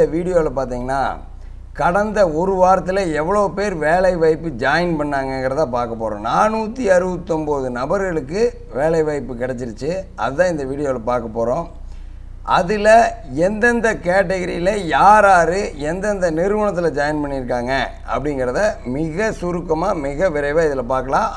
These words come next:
அதுபோக என்னென்ன கேட்டகரியில இப்போ கரண்ட்ல வேலை வாய்ப்பு இருக்குதுங்கிறதை இதுல பார்க்கலாம். பாருங்க,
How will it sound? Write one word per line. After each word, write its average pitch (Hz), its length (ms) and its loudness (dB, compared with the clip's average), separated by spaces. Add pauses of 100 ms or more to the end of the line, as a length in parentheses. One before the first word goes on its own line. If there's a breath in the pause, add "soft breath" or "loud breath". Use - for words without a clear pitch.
அதுபோக 175 440 2 (160)
என்னென்ன 208 380 0
கேட்டகரியில 160 680 0 (140)
இப்போ - 260 -4 (160)
கரண்ட்ல 165 460 0
வேலை 147 220 0
வாய்ப்பு 131 320 -6
இருக்குதுங்கிறதை 147 580 -2
இதுல 131 260 -4
பார்க்கலாம். 87 340 -4 (1080 soft breath)
பாருங்க, 175 240 4